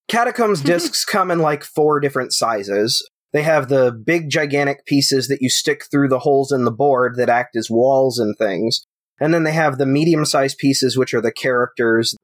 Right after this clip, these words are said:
Speaker 1: the smaller size pieces, which are the, the little things like goblins and stuff. And then they have really tiny pieces that are like arrows and projectiles.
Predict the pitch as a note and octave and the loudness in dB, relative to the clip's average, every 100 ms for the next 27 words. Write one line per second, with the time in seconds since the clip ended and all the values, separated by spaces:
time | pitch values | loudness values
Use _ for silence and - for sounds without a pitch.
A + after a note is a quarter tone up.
0 | _ B2 C3 A#2+ A2+ - - D3+ E3 D#3+ | _ -2 0 2 0 0 0 2 2 4
1 | C#3+ C3+ - C#3 C3 B2+ - C3+ B2 B2 | 2 0 0 0 0 -4 -2 0 2 2
2 | A#2 B2+ - A2+ A2 A2 G#2+ G#2 A2+ A2+ | 2 0 0 0 2 2 2 0 0 2
3 | D3 C3+ - B2 A2+ A2+ G#2+ A2+ B2+ C3 | 2 2 0 0 0 0 -2 0 0 0
4 | A#2 G#2+ G2+ A2 G2+ - G2 G#2+ C3 E3 | 0 -2 0 0 0 0 0 0 0 2
5 | E3+ C#3+ - _ - G3 F4+ D#4 G#3 A#3+ | 0 -2 -8 _ -2 2 2 2 0 0
6 | A3 G3 E3+ F3+ E3 C#3+ B2+ D3 C3 B2 | 2 2 0 0 2 0 2 0 2 0
7 | A#2+ - D3+ C#3+ A#2+ A2 A#2 A2 - A2 | 0 -2 0 2 2 2 0 -2 -2 -2
8 | C3 - A#2 F2+ C2+ - | -2 -2 -4 -2 -4 -8